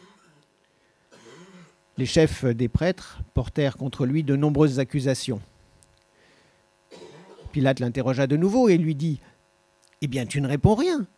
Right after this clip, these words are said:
Tu as entendu toutes les accusations qu'il porte contre toi. » Mais au grand étonnement de Pilate, Jésus ne répondit plus rien. À chaque fête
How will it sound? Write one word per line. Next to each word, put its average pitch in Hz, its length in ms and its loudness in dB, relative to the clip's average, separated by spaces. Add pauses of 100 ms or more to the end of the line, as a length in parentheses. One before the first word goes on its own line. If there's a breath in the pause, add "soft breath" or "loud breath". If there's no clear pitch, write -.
(560)
Tu 202 140 2
as 175 80 8
entendu 160 460 0
toutes - 160 -6
les 165 160 2
accusations 170 580 -2
qu'il 185 180 -10
porte 175 360 2
contre 170 260 -6
toi. » 247 300 -2 (1120 soft breath)
Mais 135 120 -6
au 123 100 -4
grand 175 360 -6
étonnement 143 500 -4
de 123 140 -10
Pilate, 120 580 -12 (680)
Jésus 127 400 -6
ne 131 120 -4
répondit 123 480 -8
plus 123 200 -8
rien. 92 260 -14 (1800 soft breath)
À 147 60 -4
chaque 240 200 -2
fête - 480 -6